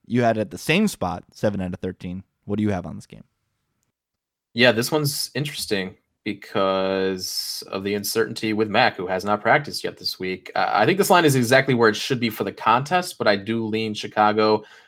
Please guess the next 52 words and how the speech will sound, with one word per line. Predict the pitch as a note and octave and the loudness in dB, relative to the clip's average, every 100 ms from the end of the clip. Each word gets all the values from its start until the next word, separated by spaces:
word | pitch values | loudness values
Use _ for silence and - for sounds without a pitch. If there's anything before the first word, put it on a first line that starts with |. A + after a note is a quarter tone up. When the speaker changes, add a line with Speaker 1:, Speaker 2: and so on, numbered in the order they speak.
| _ | _
Speaker 2:
coming | - C3 A#2 | 0 2 4
off | A2+ | 4
that | A2 | 4
embarrassing | G2+ G2 G2+ G#2 - G2+ | -2 0 2 2 0 -2
loss | G2+ G2+ G2 - _ | 2 2 0 -6 _
to | - C3 | 0 4
Osweiler | A2 A2 - G#2 G2+ | 6 6 2 0 2
with | G2+ | 2
everybody | G2+ G2 F#2+ | -4 -4 -4
watching, | F#2 G2 F#2+ G2+ G2 - - - - | 0 0 0 -6 -8 -14 -20 -20 -6
and | G2 F#2+ F2+ | -2 -2 -2
the | F#2+ | 0
market | G2 G2 G2 | 2 2 -2
does | F#2+ | -4
agree | F#2+ F#2+ | -4 -4
with | F2+ | -2
that | F2+ | -4
reverse | F#2 F#2 F2+ | -4 -6 -4
line | G2+ G2 | -4 -4
movement. | F2 E2+ E2+ - | -6 -10 -14 -12
So | - - F#2 F2+ F2 _ _ _ _ _ _ _ _ _ _ _ | -10 -8 -4 -4 -6 _ _ _ _ _ _ _ _ _ _ _
<sighs> | - - - G#2+ | -6 -4 -2 0
the | F3+ | 2
Bears | F#3+ B3+ A#3+ - - - | 4 6 6 2 -4 2
on | D#3 D#3 | 6 8
offense | D#3 F3+ F3 C#3+ - | 8 6 2 0 -2
have | C#3 C#3 | 0 2
a | |
lot | B2+ B2+ | 6 4
of | A2 | 4
speed, | - F#2 | -4 -6
and | E2 | -4
I | F#2+ | -6
think | G#2 | -4
they | G#2+ | -4
can | G#2 | -4
exploit | G2 - G#2+ G#2 | -8 -4 -4 -4
this | G2 | -10
Pats | - G2 F#2+ | -2 -2 -2
defense, | - G2 - G2 F#2 - | -8 -10 -4 -4 -2 -8
uh, | F#2 | -8
especially | - - - A#2 - G#2+ | -8 -10 0 0 2 -2
those | G2 F2 | -2 -2
linebackers. | F#2 F#2 F2+ F2+ F#2 F2 - - | -2 0 0 -2 -4 -8 -10 -10
Uh, | - - - - | -10 -6 -6 -2
I | G2+ | -2
wanted | G2 G#2 G#2 G2+ F#2+ | 2 4 4 4 0
to | |
like | F#2+ G2 | 0 0
this | G2 F#2+ | -2 -8
more, | F#2 F#2 F2+ - | -6 -4 -6 -6
but | F2+ | -10